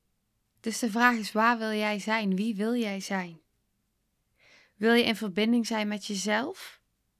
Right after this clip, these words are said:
En vanuit daar met anderen? Of wil je altijd maar geven, geven, geven? Over je grens gaan, doorgaan, jezelf niet serieus nemen, nee zeggen tegen jezelf, om maar in die verbinding te blijven met anderen?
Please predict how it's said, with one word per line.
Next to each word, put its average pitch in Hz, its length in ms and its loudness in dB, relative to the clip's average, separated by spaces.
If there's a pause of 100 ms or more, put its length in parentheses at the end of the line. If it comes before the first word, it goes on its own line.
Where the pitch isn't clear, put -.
(560)
En 208 140 -6
vanuit 202 360 -2
daar 226 280 6
met 208 180 -6
anderen? 240 540 -4 (720)
Of 240 200 -2
wil 240 120 0
je 240 200 2
altijd 240 500 2
maar 220 240 4
geven, 226 580 4
geven, 214 440 0
geven? 196 680 -4 (720)
Over 214 280 2
je 214 140 2
grens 214 360 2
gaan, 175 500 -2
doorgaan, 190 760 0 (320)
jezelf 208 540 2
niet 208 120 0
serieus 202 680 -2
nemen, 180 440 -4
nee 208 340 6
zeggen 196 320 -2
tegen 202 300 -4
jezelf, 185 440 -4 (460)
om 247 180 6
maar 214 220 4
in 220 120 0
die 202 120 -2
verbinding 196 400 -4
te 190 80 -12
blijven 185 400 -6
met 185 160 -6
anderen? 180 480 -10